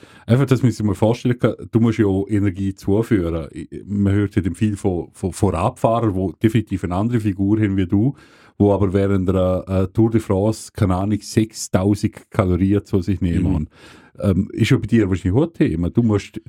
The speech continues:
Speaker 1: deinem Körper ja die Energie auch zuführen, ne?
Speaker 2: Ja, klar. Also bei mir ist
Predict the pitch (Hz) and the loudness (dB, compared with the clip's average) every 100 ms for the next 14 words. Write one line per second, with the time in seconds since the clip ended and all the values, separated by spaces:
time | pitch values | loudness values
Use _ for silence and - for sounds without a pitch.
0 | - 127 117 107 104 82 98 85 95 90 | -2 0 0 0 0 0 -2 0 0 -2
1 | 85 85 78 71 - 151 - - - - | -4 -4 -4 -4 0 0 0 -8 -6 -6
2 | - 104 104 110 - 101 110 104 - 104 | -2 0 0 0 0 2 2 0 0 -2
3 | 101 85 104 110 123 123 107 - - | -2 -4 -2 0 2 2 -2 -6 -16